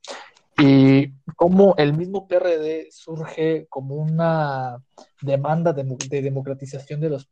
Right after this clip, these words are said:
procesos internos del pri, y cómo el pan en sus inicios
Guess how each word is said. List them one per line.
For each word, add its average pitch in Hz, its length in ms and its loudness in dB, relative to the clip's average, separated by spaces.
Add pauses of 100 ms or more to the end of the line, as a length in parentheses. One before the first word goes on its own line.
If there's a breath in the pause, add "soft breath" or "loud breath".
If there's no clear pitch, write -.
procesos 147 800 -6
internos 147 560 -4
del 123 420 -6
pri, 185 200 2 (760 loud breath)
y 160 100 2
cómo 196 300 4
el 208 100 0
pan 185 380 -2
en 143 720 -8 (100)
sus 147 300 -10
inicios 156 520 -6